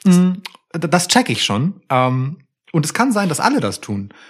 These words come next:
Ähm, und das ist dann auch cool, aber du weißt es halt nicht, weil du kannst diese Frage eigentlich nur, w-, „Wann bist du divers?“, beantworten,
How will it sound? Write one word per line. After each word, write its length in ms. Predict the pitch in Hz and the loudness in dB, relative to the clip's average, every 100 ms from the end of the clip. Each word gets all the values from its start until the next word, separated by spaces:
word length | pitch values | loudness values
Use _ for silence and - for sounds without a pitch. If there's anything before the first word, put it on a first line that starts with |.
| - _ _ - | -20 _ _ -2
Ähm, 720 | 120 117 113 113 110 117 - | 0 0 0 0 -2 -4 -2
und 140 | 180 156 | 2 2
das 80 | |
ist 140 | 170 165 | 2 0
dann 80 | 127 | -4
auch 160 | 113 - | -4 -2
cool, 120 | 220 | 0
aber 140 | 120 120 | 0 0
du 100 | 120 | 2
weißt 300 | 175 214 - | 2 0 -4
es 100 | - | -6
halt 140 | 92 | -4
nicht, 220 | 98 - | -6 0
weil 200 | 117 123 | 0 0
du 220 | 127 135 | -2 -8
kannst 320 | 120 151 220 220 | -2 0 0 -2
diese 160 | 165 | -6
Frage 340 | - 117 120 110 | -2 -2 0 -2
eigentlich 280 | 123 123 | -4 -2
nur, 280 | 143 185 160 | 0 0 0
w-, 60 | 127 | -2
„Wann 220 | 123 151 | 0 2
bist 220 | 160 170 - | 2 -2 -4
du 60 | |
divers?“, 400 | 120 107 110 131 | -4 -2 -2 -2
beantworten, 720 | 120 107 131 131 135 - 160 | -4 -2 -2 -2 -4 -2 -2